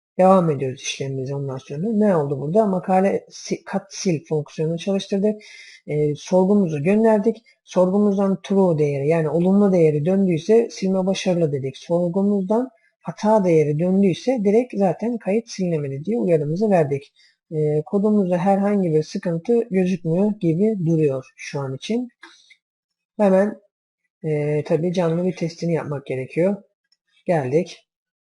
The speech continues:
ve önce bir hatalı silme işlemini görmek için şuna bakalım. Çünkü buna bir tane kayıt var, bağlı kayıt. Sili gönderdik.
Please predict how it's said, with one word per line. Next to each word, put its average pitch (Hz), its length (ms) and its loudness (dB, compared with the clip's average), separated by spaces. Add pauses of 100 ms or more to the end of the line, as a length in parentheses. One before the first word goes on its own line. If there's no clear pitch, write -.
(120)
ve 196 320 2 (240)
önce 190 320 2
bir 196 120 4
hatalı 185 440 2
silme 165 300 -2
işlemini 156 380 -2
görmek 160 340 2
için 214 240 -4
şuna 175 340 -2
bakalım. 175 360 -4
Çünkü 175 320 -4
buna 175 200 0
bir 180 80 0
tane 165 260 -4
kayıt 165 340 -4
var, 139 180 -6
bağlı 131 260 -2
kayıt. 196 280 -4 (600)
Sili 226 640 2 (320)
gönderdik. 151 720 -2